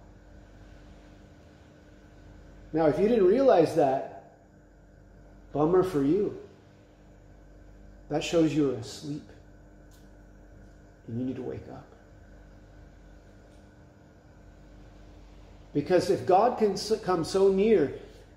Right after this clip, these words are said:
and we don't realize it, or we,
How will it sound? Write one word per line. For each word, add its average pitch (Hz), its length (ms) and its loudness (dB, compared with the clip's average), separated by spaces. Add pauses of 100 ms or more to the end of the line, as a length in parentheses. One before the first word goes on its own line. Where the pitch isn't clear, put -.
and 135 160 -10
we 165 120 2
don't 190 280 0 (540)
realize 147 560 4
it, - 100 -14 (520)
or 151 100 0
we, 156 240 4